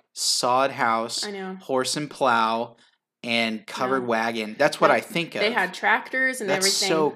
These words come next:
Speaker 2: Yeah,
Speaker 1: crazy.
Speaker 2: it, you think of it and you think, "Oh, that was such a long time
Speaker 1: Mm-hmm.
Speaker 2: ago."
Speaker 1: It really wasn't.
Speaker 2: It wasn't even a hundred years ago.
Speaker 1: Yeah.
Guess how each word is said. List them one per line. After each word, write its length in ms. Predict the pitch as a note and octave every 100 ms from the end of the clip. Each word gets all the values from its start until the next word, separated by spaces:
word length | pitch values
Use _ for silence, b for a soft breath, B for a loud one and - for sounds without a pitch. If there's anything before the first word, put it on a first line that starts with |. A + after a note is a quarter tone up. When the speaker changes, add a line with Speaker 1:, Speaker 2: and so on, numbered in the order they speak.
| -
Speaker 2:
Yeah, 220 | G#3 G3+
Speaker 1:
crazy. 380 | F3+ D#3 A#2 G#2
Speaker 2:
it, 280 | G#3+ - A3+
you 140 | A3+
think 280 | A3+ D#4 G#4+
of 100 | B3
it 140 | G#3+ F3+
and 60 | G3
you 80 |
think, 320 | F#3+ G#3 G3 G#3+
"Oh, 140 | G#3+
that 180 | G#3+ G#3+
was 300 | G3 F#3+ -
such 280 | G3+ G3+ A3
a 60 |
long 300 | G#3+ G3+ G3
time 280 | F#3+ F#3+ F#3+
Speaker 1:
Mm-hmm. 120 | G3
Speaker 2:
ago." 320 | A#3 B3+ C4+ C#4+
Speaker 1:
It 60 |
really 240 | B3 F3 D#3
wasn't. 280 | C3+ A3 G#3+
Speaker 2:
It 40 |
wasn't 280 | A3 A3 A#3
even 140 | A3+
a 20 | G#3+
hundred 320 | G#3+ G3+ F#3+
years 240 | G3 F#3+
ago. 240 | - - -
Speaker 1:
Yeah. 360 | B2 C3 G2+